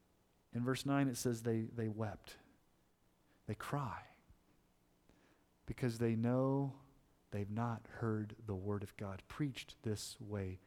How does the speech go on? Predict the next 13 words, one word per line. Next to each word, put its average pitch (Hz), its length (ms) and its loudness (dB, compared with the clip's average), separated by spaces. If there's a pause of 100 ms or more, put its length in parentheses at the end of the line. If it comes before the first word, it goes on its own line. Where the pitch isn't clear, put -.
(220)
before. 185 460 -2 (1080)
They 127 120 10
weep 143 300 6
because 135 340 2
they've 131 280 6
been 135 180 6
disobedient. 131 760 4 (320)
They've 143 220 8
been 143 160 8
confronted 139 800 2
with 131 340 6
their 113 200 4
sin. 147 540 0